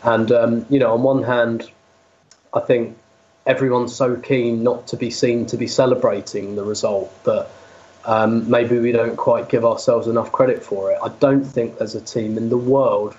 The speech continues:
that would consider a nil-nil at Stamford Bridge, um, a bad result. Even if Real Madrid went there in the first leg of a Champions League tie, they might expect to win, but if they got a nil-nil, they wouldn't go home crying about it.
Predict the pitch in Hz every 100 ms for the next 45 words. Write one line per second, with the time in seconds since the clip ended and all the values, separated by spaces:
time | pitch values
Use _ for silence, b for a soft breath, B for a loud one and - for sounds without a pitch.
0 | _ - - 113 107 101 - b b _
1 | 120 104 - 113 110 95 110 113 110 107
2 | 107 - - 113 101 - - 117 104 -
3 | - - - 104 104 107 117 110 113 107
4 | 117 104 - 147 143 127 143 131 123 117
5 | 127 117 - 104 90 104 98 - B B
6 | B - 113 113 127 117 - 117 113 110
7 | 123 110 107 127 107 113 117 - 107 98
8 | 101 127 123 98 - 127 - - 104 101
9 | 95 110 b b b - 110 - 131 131
10 | 113 120 117 120 107 104 110 120 113 113
11 | 113 110 - 127 113 92 98 101 95 101
12 | 98